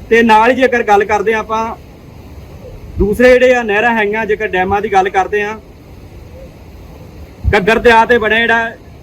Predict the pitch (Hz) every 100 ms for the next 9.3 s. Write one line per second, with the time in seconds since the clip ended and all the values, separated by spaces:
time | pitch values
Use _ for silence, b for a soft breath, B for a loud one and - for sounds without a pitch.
0 | - - - - - 220 208 196 233 233
1 | 226 226 220 190 196 202 208 202 196 185
2 | 208 196 190 185 - 190 160 196 208 -
3 | - - 202 240 254 254 240 247 233 208
4 | 220 220 208 208 220 202 185 220 214 190
5 | 196 196 208 - 190 185 220 220 - -
6 | - - - - 214 208 240 208 214 214
7 | 202 214 214 190 175 190 202 226 214 214
8 | 196 185 185 190 208 202 175 175 - 190
9 | 202 214